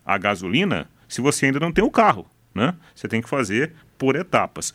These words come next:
Mas tomara que o pessoal discuta e que seja uma boa reunião e que, acima de tudo,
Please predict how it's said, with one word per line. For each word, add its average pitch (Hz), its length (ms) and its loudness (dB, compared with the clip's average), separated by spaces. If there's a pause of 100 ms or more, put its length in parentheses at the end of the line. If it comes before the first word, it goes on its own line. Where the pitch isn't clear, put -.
(160)
Mas 175 160 0
tomara 139 340 2
que 135 300 2
o 104 80 0
pessoal 117 400 2
discuta 160 720 2 (240)
e 123 80 2
que 120 160 0
seja 139 360 2
uma 117 180 4
boa 120 340 2
reunião 113 520 0 (200)
e 135 80 4
que, - 160 2
acima 240 400 4
de 151 140 4
tudo, 123 640 4